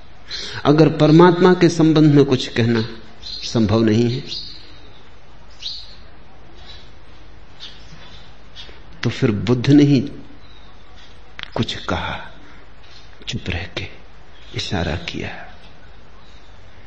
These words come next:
पश्चिम के एक बहुत बड़े विचारक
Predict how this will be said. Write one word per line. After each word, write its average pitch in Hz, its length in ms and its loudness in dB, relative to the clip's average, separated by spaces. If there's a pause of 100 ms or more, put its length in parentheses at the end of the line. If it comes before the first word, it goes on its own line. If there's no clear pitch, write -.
(3250)
पश्चिम 170 380 4
के 175 100 4
एक 120 160 4
बहुत 127 180 4
बड़े 120 240 4
विचारक 110 600 0